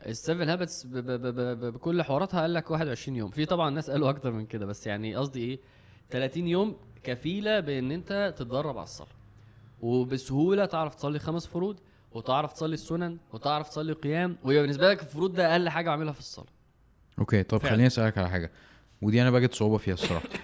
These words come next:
Speaker 2: <coughs> لأن أنا ساكن في مكان بعيد عن المسجد.
Speaker 1: مم.
Speaker 2: آه، ولازم أركب العربية وأروح ومش عارف إيه. آه، فالحوار تقيل جدًا.
Speaker 1: آه.
Speaker 2: آه،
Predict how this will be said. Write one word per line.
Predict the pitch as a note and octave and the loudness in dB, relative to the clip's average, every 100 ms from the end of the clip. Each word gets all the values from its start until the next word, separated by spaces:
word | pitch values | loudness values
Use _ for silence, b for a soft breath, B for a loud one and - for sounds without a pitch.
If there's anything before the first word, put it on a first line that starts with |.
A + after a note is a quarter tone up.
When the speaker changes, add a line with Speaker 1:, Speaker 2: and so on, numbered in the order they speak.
| - | -12
Speaker 2:
<coughs> | - - | -12 0
لأن | F#2 G#2+ | 4 4
أنا | A2 | 4
ساكن | B2 C#3 | 4 2
في | A#2 G#2 | 2 0
مكان | G2+ A2 A#2+ | 2 4 4
بعيد | G2+ G#2 | 4 4
عن | G2 | 4
المسجد. | F#2 F#2 F2 E2 - - G2+ | 4 2 0 -8 -14 -20 -16
Speaker 1:
مم. | G2+ F#2+ | -12 -6
Speaker 2:
آه، | F#2 F#2 | -2 0
ولازم | F2+ G2+ G#2+ G#2 F#2+ E2 G2 | 2 2 4 2 2 0 -2
أركب | G2 G2 | 0 0
العربية | E2 F2 F2+ F#2+ | 0 0 2 2
وأروح | F2+ F2 F2+ F2 | 2 0 -4 -6
ومش | E2 D#2+ | -8 -8
عارف | - | -8
إيه. | - b b b b b - | -10 b b b b b -4
آه، | F#2 F#2 F2 F2 F2 F2 E2+ E2+ | 0 2 2 0 0 0 -2 -2
فالحوار | - F2 - A2 | -4 -2 2 2
تقيل | - G#2+ G#2+ | 2 -2 0
جدًا. | G2 F2 D#2+ - G#2 | 0 -2 -6 -10 -14
Speaker 1:
آه. | G2+ F2+ - _ _ - | -12 -14 -20 _ _ -8
Speaker 2:
آه، | F#2 F2+ F2 F2 F2 E2+ E2 F2 | -4 -2 -2 -2 -4 -4 -6 -8